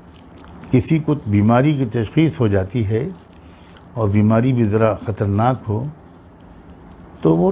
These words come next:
टालता नहीं है कि ठीक है, देख लूँगा। तो यही कैफियत आज इस वक्त इस आलमी वबाई सूरत हाल में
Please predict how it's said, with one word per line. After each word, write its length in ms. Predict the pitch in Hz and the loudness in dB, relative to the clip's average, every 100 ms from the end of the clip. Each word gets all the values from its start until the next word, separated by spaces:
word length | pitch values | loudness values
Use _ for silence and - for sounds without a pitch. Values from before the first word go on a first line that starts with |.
| - | 0
टालता 380 | 143 147 151 185 | 2 2 4 4
नहीं 160 | 196 | 4
है 100 | 190 | 2
कि 80 | 151 | 0
ठीक 200 | 143 180 | 0 0
है, 80 | 175 | 0
देख 260 | 160 160 151 | -2 -4 -4
लूँगा। 220 | 139 139 - - - - - - - - - - - - - - - - - - - - - - - - - - - - - - 90 - 87 - - - - - - - - - - - | -6 -8 -14 -20 -20 -20 -20 -20 -20 -20 -20 -20 -20 -20 -20 -20 -20 -20 -20 -20 -20 -20 -20 -20 -20 -20 -20 -20 -20 -20 -20 -20 -20 -20 -20 -20 -20 -20 -20 -20 -20 -20 -20 -20 -4 0
तो 120 | - | 0
यही 380 | 147 139 175 240 | 2 4 6 4
कैफियत 540 | - 180 - 175 180 - | 4 2 2 2 0 2
आज 260 | 135 151 135 | 4 4 2
इस 200 | 127 - | -4 -4
वक्त 240 | 139 - - - - - - - - - - - - - | -6 -6 -18 -20 -20 -20 -20 -20 -20 -20 -20 -20 -20 -4
इस 140 | 135 139 | -2 2
आलमी 460 | 131 151 180 202 170 | 4 4 2 2 2
वबाई 680 | 131 123 143 170 170 135 - - - | 2 4 4 4 0 -2 -8 -20 -18
सूरत 360 | - 143 147 139 | -6 -4 -2 -2
हाल 320 | 113 123 143 | 0 0 2
में 200 | 113 113 | 0 -2